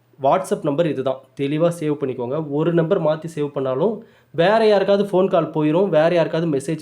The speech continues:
போயிரும். யாரையும் தொந்தரவு பண்ணாதீங்க தயவு செஞ்சு. நைன் த்ரீ ஃபோர் ஃபைவ் த்ரீ நைன் செவன் நைன் சிக்ஸ் செவன் இதான் WhatsApp நம்பர்.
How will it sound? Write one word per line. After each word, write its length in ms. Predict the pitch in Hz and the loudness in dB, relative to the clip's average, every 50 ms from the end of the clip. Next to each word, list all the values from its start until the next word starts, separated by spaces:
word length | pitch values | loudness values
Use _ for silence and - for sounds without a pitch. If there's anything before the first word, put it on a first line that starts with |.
| 147 | -4
போயிரும். 240 | 139 139 143 175 175 | -2 0 0 0 0
யாரையும் 420 | 151 139 135 143 156 165 175 175 - | 0 2 2 2 2 2 0 -2 -2
தொந்தரவு 420 | 143 131 135 156 156 147 - 131 | -4 -4 -2 -4 -4 -4 -4 -4
பண்ணாதீங்க 280 | 123 117 117 123 143 139 | -4 -4 -4 -4 -6 -6
தயவு 220 | 127 117 117 113 - 117 | -6 -8 -8 -8 -10 -12
செஞ்சு. 240 | 113 - - - _ _ _ _ _ _ _ - | -12 -12 -14 -20 _ _ _ _ _ _ _ 0
நைன் 200 | 139 143 151 147 | 2 2 2 0
த்ரீ 180 | 156 151 156 156 | -2 -4 -4 -4
ஃபோர் 140 | - 143 135 - | -4 -6 -4 -2
ஃபைவ் 180 | 143 135 131 - - | -4 -4 -4 -4 -6
த்ரீ 200 | 160 202 214 - - _ _ _ _ _ - | -8 -8 -8 -10 -16 _ _ _ _ _ -8
நைன் 260 | 147 135 139 143 147 147 | -4 -2 0 0 0 -2
செவன் 200 | - 143 156 185 185 143 | -4 -4 -4 -4 -4 -4
நைன் 160 | 135 135 139 | -4 -4 -4
சிக்ஸ் 280 | 139 - 135 - - | -6 -8 -14 -12 -12
செவன் 20 | 117 | -12
இதான் 340 | 113 120 120 120 143 147 135 | -12 -10 -6 -4 -4 -4 -4
WhatsApp 300 | 127 135 131 - 151 - | -6 -6 -6 -6 -10 -8
நம்பர். 380 | - 139 123 160 214 226 - | -6 -4 0 0 0 -2 -2